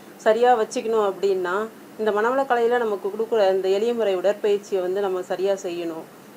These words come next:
அப்படின்னு சொல்லிட்டு ரெண்டாயிரத்தி ஏழுல வந்து நான் இதுல ஜாயின் பண்ணேன். அதிலிருந்தே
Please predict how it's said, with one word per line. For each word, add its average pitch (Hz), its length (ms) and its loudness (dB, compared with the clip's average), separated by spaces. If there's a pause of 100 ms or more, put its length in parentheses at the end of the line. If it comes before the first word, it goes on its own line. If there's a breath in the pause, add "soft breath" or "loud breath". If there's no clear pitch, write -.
அப்படின்னு 196 340 2
சொல்லிட்டு 202 440 -2
ரெண்டாயிரத்தி 220 540 0
ஏழுல 240 340 6
வந்து 196 240 0
நான் 196 120 0
இதுல 185 200 -2
ஜாயின் 185 280 -4
பண்ணேன். 175 360 -8 (400 loud breath)
அதிலிருந்தே 247 640 2